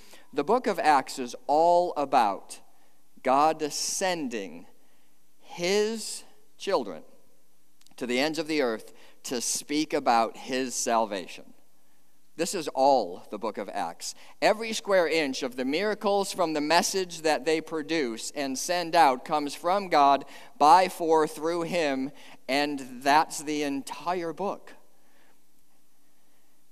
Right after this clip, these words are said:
And so these guys are doing exactly what they're told to do. They're starting to spread the message. They're speaking the things of God.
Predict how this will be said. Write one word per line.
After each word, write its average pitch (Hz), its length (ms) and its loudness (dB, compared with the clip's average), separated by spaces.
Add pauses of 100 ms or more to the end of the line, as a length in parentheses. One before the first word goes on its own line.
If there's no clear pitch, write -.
(200)
And 147 100 -10
so 160 140 0
these 196 240 -2
guys 151 480 4
are 139 80 -4
doing 160 300 -2
exactly 143 580 0
what 131 180 -2
they're 123 160 -4
told 117 320 -6
to 117 140 -10
do. 90 240 -12 (3250)
They're 127 100 -6
starting 123 400 -4
to 117 80 -6
spread 113 320 -6
the 110 60 -6
message. - 580 -12 (640)
They're 127 140 -4
speaking 147 640 -2
the 127 120 -4
things 117 380 -6
of 107 160 -12
God. 95 380 -6